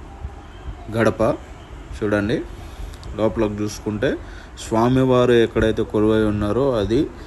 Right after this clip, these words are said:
మనం చూ-, చూసుకోవచ్చు. And మనం చూ-, అన్న పుట్ట, పుట్టలో చూడండి ఫ్రెండ్స్,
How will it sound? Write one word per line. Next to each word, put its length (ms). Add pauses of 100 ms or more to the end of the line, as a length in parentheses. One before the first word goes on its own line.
(300)
మనం 220 (100)
చూ-, 380
చూసుకోవచ్చు. 640
And 420
మనం 480
చూ-, 200
అన్న 460 (160)
పుట్ట, 200 (680)
పుట్టలో 320
చూడండి 440
ఫ్రెండ్స్, 360